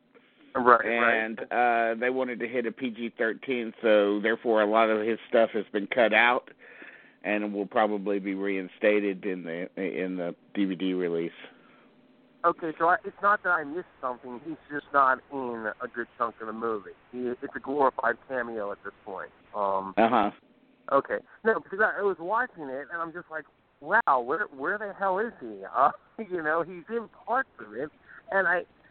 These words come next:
Speaker 1: you know, to be, look, I, it's really, if I was an actor, I wouldn't touch the Joker with a ten-foot pole. I don't see how you top Heath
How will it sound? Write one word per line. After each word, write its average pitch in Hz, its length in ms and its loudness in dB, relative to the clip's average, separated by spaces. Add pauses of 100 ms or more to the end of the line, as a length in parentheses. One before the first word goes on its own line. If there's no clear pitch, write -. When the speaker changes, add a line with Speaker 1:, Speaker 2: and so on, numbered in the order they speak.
(400)
Speaker 1:
you 220 120 2
know, 175 220 6 (120)
to 202 60 -12
be, 180 220 -12 (600)
look, 135 240 -2 (200)
I, 190 280 2 (1040)
it's 202 160 -6 (120)
really, 165 680 2 (120)
if 147 120 -4
I 180 180 6
was 160 180 2
an 143 120 0
actor, 131 500 0
I 135 140 -2
wouldn't 131 360 -6
touch 127 140 -4 (140)
the 110 160 -12
Joker 120 380 0
with 110 160 -2
a - 40 -10 (120)
ten-foot 113 460 -4
pole. 90 340 -2 (880)
I 127 160 6
don't 135 180 -2 (120)
see 127 120 -12
how 131 180 0
you 127 180 -6 (160)
top 117 200 -2 (160)
Heath 110 120 -14